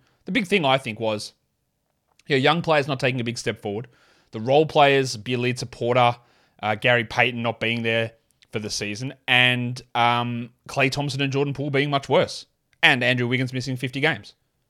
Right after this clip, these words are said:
I think they're the big key factors. And, of course, everyone gets older, but the guys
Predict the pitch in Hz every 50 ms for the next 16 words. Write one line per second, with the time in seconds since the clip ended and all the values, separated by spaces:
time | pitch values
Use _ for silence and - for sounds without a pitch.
0 | _ - - 120 151 156 156 170 202 175 156 139 147 127 - - 147 131 123 -
1 | 123 110 - - 95 87 - - 185 170 127 120 110 - 123 107 113 110 110 117
2 | 113 107 110 104 - 165 202 170 123 113 123 - - - _ - 127 120 156 175
3 | 180 160 - -